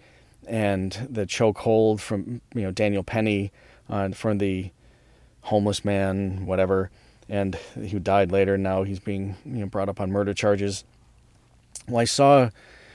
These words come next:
where, uh, a man named Jordan Williams was arrested after fatally, fatally stabbing the Victor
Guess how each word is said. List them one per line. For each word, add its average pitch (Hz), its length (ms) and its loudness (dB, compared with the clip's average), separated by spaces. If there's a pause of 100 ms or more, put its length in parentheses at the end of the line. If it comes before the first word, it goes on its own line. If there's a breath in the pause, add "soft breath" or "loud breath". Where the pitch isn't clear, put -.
(120)
where, 113 560 2 (140)
uh, 98 260 2 (160)
a 104 60 -8
man 104 280 0
named 101 200 0
Jordan 107 340 4
Williams 113 580 2 (640 loud breath)
was 117 220 4
arrested 101 580 2 (340)
after 107 260 -2
fatally, 117 520 0 (340)
fatally 147 440 4
stabbing 101 800 2 (580 soft breath)
the 113 240 -2
Victor 135 640 4